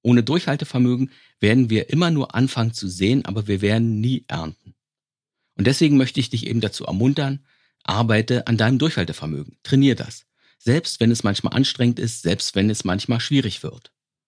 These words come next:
Und diese Arbeit ist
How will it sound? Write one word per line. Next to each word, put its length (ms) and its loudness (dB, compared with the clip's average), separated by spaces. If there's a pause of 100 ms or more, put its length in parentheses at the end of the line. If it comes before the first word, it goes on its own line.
(760)
Und 180 -2
diese 260 0
Arbeit 520 -4 (340)
ist 380 -2